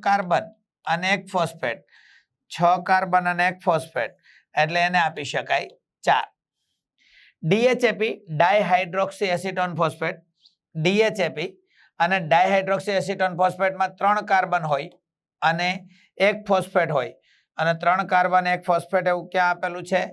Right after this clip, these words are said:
ત્રણ કાર્બન એક ફોસ્ફેટ એટલે ટુ. અને બી પી જી એ, બાયફોસ્ફોગ્લિસરિક એસિડ, ફોસ્ફો-, એટલે ગ્લિસરિક એસિડ ત્રણ કાર્બન, બાયફોસ્ફેટ એટલે ત્રણ કાર્બન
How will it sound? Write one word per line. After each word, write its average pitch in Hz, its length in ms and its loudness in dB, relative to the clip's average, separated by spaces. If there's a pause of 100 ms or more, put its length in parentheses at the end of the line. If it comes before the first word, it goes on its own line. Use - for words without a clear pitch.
(300)
ત્રણ 170 220 0
કાર્બન 170 380 0
એક 160 180 -4
ફોસ્ફેટ 156 440 0
એટલે 147 260 -4
ટુ. - 420 -8 (1120)
અને 180 500 0 (540)
બી 175 160 0
પી 226 220 0
જી 185 200 2
એ, 151 100 4
બાયફોસ્ફોગ્લિસરિક 180 1400 0
એસિડ, 165 320 0 (220)
ફોસ્ફો-, 160 520 0 (300)
એટલે 147 180 0
ગ્લિસરિક 170 520 0
એસિડ 180 320 0
ત્રણ 202 200 -2
કાર્બન, 151 340 -2 (460)
બાયફોસ્ફેટ 175 640 -4
એટલે 160 120 -8
ત્રણ 175 340 -8
કાર્બન 170 460 -4